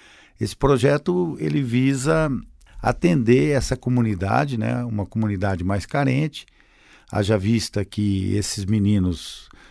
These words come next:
é, no futebol são oriundos, né, de uma classe,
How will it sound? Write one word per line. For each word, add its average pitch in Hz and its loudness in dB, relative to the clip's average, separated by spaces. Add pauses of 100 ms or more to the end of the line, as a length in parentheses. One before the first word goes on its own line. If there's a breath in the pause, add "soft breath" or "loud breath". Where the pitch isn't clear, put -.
(140 soft breath)
é, 92 -4
no 110 4
futebol 98 0
são 113 0
oriundos, 95 4
né, 95 -2
de 87 -4
uma 92 -2
classe, 85 -6